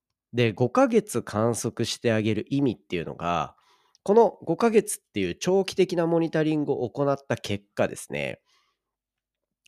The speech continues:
なんと、こう、ブラックホールの状態が変化していった様子っていうのが捉えられたっていうのが大きな研究の特徴としてありました。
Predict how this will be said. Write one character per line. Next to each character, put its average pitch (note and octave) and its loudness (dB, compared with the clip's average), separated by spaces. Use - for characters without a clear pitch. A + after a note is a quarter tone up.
な E3 4
ん G3 4
と、 F2+ -2
こ F#2+ -8
う、 - -10
ブ B2+ 2
ラ G3 6
ッ - 0
ク G#3+ -2
ホ G#3+ 8
ー - 4
ル B2 2
の E2 -4
状 E3+ 2
態 F#3+ 4
が E3 2
変 G3 6
化 - -4
し - -8
て F2+ -4
い E2+ -2
っ D#2+ -12
た - -4
様 D#3+ 4
子 E3+ -2
っ - -14
て - -2
い E3+ 4
う - 4
の D#3+ 4
が E3+ 4
捉 G#2 2
え G2 2
ら F2+ 2
れ D#2+ -6
た - -8
っ - -14
て D3+ -2
い E3+ 2
う F#3 2
の D3+ 2
が E2+ 4
大 D2+ -4
き - -8
な C#2+ -8
研 E2+ -4
究 D2 -10
の D2 -10
特 - -12
徴 A#2 2
と - -2
し - -6
て D2 -2
あ B1 -2
り - -10
ま - -14
し - -14
た。 - -20